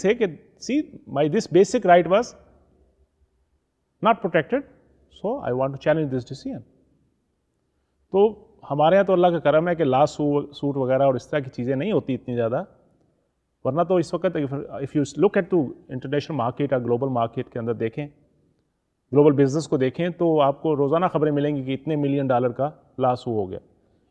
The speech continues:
इतनी सेटलमेंट हो गई। तो ऑर्गेनाइजेशन को they have to pay million, million of dollars for their settlements of with the employees।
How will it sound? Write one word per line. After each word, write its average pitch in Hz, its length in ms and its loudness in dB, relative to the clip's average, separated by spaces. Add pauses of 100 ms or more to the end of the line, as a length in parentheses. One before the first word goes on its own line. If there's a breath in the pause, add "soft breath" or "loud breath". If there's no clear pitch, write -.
इतनी 156 220 -2
सेटलमेंट 151 400 0
हो 113 140 2
गई। 92 140 -12 (760)
तो 135 80 -2
ऑर्गेनाइजेशन 131 480 0
को 151 100 -2
they 123 120 -6
have 127 180 -6
to - 100 -12
pay 156 120 -2 (320)
million, 147 380 0
million 143 320 -2
of 113 60 -6
dollars 117 300 -2 (920)
for 120 140 0
their 127 80 -4 (100)
settlements 98 580 -10
of 107 180 -8
with 107 140 -6
the 190 140 -6 (260)
employees। 98 380 -6